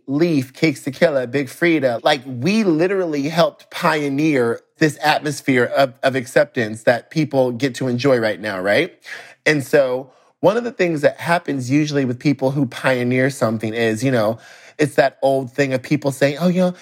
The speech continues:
so-and-so never got their roses," or, you know, "So-and-so never got their due." And, I mean, my audience is gonna change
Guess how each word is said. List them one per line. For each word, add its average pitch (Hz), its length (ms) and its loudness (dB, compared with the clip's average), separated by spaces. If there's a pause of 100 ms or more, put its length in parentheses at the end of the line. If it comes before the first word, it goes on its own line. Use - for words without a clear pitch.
(140)
so-and-so 185 560 0
never 175 300 0
got 180 280 -2
their 208 160 -4
roses," 156 720 -2 (220)
or, 170 100 4
you 175 60 -2
know, 156 180 0 (140)
"So-and-so 185 580 0
never 175 320 0
got 165 300 -2
their 165 180 0
due." 147 480 0 (380)
And, 156 480 2 (340)
I 160 80 2
mean, 170 140 0
my 156 120 0
audience 190 460 0
is 147 100 -4
gonna 135 200 0
change 127 640 -2